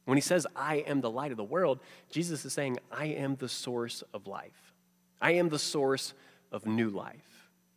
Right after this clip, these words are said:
You maybe are walking in darkness. You don't have to keep doing that. You, you, you may be suffering. You may be struggling. You,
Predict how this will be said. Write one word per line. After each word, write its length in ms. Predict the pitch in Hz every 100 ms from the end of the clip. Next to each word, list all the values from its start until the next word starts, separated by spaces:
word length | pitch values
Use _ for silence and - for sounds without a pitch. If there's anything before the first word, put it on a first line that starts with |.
| -
You 100 | 131
maybe 260 | 156 160
are 60 | 143
walking 540 | 117 113 135 - 135
in 180 | 131 117
darkness. 480 | 107 98 113 104 -
You 80 | 135
don't 140 | 135
have 200 | 117 113
to 60 | -
keep 240 | - 110 -
doing 300 | 110 - -
that. 200 | - - _ _ _ _ _ -
You, 120 | 151 - -
you, 140 | 156
you 180 | 147 147
may 180 | 160 160
be 300 | 151 147 143
suffering. 600 | 135 - 156 - 123 113
You 120 | 107 139
may 180 | 151
be 140 | 151 143
struggling. 680 | - - 151 151 131 117 113
You, 160 | 147